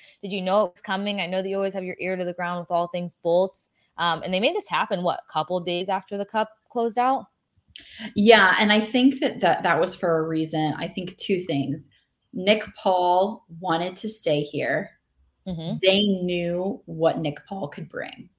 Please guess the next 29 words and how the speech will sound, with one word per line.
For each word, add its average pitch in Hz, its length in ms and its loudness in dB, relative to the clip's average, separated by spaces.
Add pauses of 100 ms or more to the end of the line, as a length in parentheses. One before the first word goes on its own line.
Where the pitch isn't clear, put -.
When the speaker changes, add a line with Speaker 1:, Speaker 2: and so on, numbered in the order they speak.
Speaker 2:
They 175 140 0
knew 190 240 2
what 208 240 0
Nick 180 200 -10
Paul 156 200 0
could - 200 -10
be, 151 360 -4 (340)
and 175 160 0
they 170 120 2
knew 170 720 2 (220)
that 160 100 -4
his - 220 -6
stock 262 400 -2
value 139 580 -2 (200)
had 160 280 -4
just 180 480 0
risen 196 840 0 (420)
significantly 175 1120 -2 (360)
Speaker 1:
Yep. 147 160 -8
Speaker 2:
based 170 300 4
off 175 120 -10
of 190 100 -8
his 180 300 -6 (120)
playoff 147 540 -4
performance. 147 840 -4 (380)
Julien 196 360 2
BriseBois 180 580 2 (100)
is 175 180 -2
incredible. 175 920 2